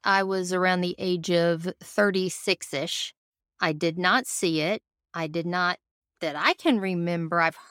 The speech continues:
heard about it maybe in later years here and there in different references,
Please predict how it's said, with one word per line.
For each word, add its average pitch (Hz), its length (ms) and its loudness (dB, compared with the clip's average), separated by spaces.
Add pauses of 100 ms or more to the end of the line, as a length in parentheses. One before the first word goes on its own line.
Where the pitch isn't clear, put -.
(100)
heard 311 200 4
about 381 340 2
it 392 160 2
maybe 302 720 4
in 240 220 2
later 247 320 2
years 247 640 2
here 196 280 -2
and 180 220 0
there 208 400 4
in 170 180 0
different 170 360 0
references, 208 880 0